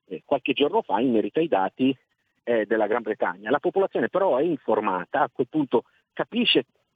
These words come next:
qual è la, la, la realtà dei numeri, vede che non ci sono, come possiamo dire, informazioni che tentano quasi di, che danno l'impressione quasi di voler insabbiare le reazioni avverse, e di fronte a un'informazione chiara e lampante,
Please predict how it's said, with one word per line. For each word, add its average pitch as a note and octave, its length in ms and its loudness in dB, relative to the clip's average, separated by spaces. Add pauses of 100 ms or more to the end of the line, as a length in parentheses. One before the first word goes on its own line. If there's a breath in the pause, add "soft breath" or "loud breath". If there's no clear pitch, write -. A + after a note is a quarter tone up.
(180)
qual D3 180 0
è D#3+ 240 2
la, A#2+ 180 0 (100)
la, A2+ 460 0
la A#2+ 200 2
realtà B2+ 320 0
dei B2 160 0
numeri, G#2+ 520 0 (680)
vede G#3 260 0
che E3+ 100 -4
non G3+ 220 0
ci - 160 -16
sono, D3 460 0 (280 soft breath)
come E3+ 160 2
possiamo E3+ 340 -2
dire, D#3+ 340 0 (180)
informazioni F3+ 720 -2
che - 180 -4
tentano G3+ 400 -4
quasi F3 400 -2
di, D#3+ 260 0
che D#3+ 100 -4
danno G3 180 0
l'impressione F#3+ 400 -2
quasi D#3+ 220 -2
di D#3 300 -6 (180)
voler D#3 280 0
insabbiare A#2+ 800 -4
le G2+ 140 2
reazioni A2 380 -2
avverse, A2 580 -2 (480 soft breath)
e F#3 220 -4
di G#3 100 -8
fronte E3 280 0
a B2+ 40 2
un'informazione C#3+ 720 -2
chiara F#2+ 420 -2
e G#2+ 40 0
lampante, D3+ 680 -2